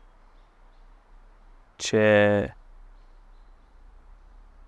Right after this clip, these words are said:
حس و حالی رو در این لحظه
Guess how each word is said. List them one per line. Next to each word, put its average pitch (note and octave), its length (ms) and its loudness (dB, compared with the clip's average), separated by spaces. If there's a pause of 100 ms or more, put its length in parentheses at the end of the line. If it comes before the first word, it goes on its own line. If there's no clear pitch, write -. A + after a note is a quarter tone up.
(580)
حس - 260 -4
و A2 40 0
حالی A#2 280 2
رو A2 140 2
در G2 140 0
این G2 140 -2
لحظه F#2 760 -4